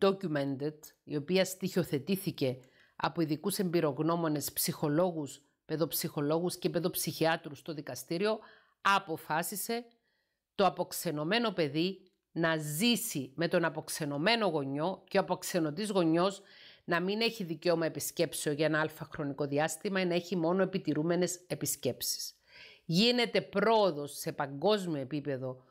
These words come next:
όσον αφορά στην νομική αντιμετώπιση του ζητήματος, αλλά στην Κύπρο και στην Ελλάδα είμαστε τραγικά πίσω. Το οικογενειακό δίκαιο, τόσο στην Κύπρο όσο και στην Ελλάδα, αποτυγχάνει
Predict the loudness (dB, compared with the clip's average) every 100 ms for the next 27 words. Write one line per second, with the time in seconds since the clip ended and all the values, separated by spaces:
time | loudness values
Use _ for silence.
0 | _ _ 0 0 0 -4 -2 -2 -2 -2
1 | -2 -2 0 0 -2 2 2 2 0 -2
2 | -2 -4 -6 -8 -10 -6 -2 0 2 0
3 | -2 -14 _ _ _ -2 -2 -4 -6 -8
4 | -4 -4 -4 -4 -6 -8 -10 -2 0 2
5 | 2 -2 -4 _ _ _ -2 0 2 0
6 | -2 -2 0 0 -2 -2 0 0 -4 _
7 | _ _ 0 2 0 -4 -10 -18 _ _
8 | _ _ -2 0 0 0 2 2 0 0
9 | -2 0 -2 -2 -2 -2 -2 -10 _ _
10 | _ _ _ _ 0 0 -2 -6 -6 -4
11 | -4 -2 0 -2 -2 -2 -2 -2 -6 -6
12 | -6 -6 -2 0 0 0 -2 -4 -12 -2
13 | -2 -2 -10 -10 -12 -10 -4 -2 -2 -4
14 | -8